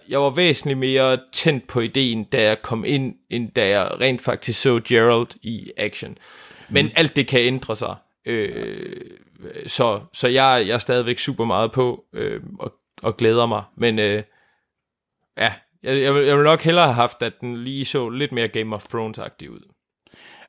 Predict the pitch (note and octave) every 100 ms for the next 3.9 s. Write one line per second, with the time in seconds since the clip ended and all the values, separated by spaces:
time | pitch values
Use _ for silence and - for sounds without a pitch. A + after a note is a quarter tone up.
0 | - B2+ E3 F3+ D#3 E3+ D#3 D#3+ D#3 C#3+
1 | D3 - C#3+ C#3 C3+ C#3+ D3+ C3+ D3 C#3
2 | B2+ C#3 C3 C#3 B2 B2 G2 G#2 - G#2+
3 | G#2 G2 - B2 F#2 - - E3+ F#2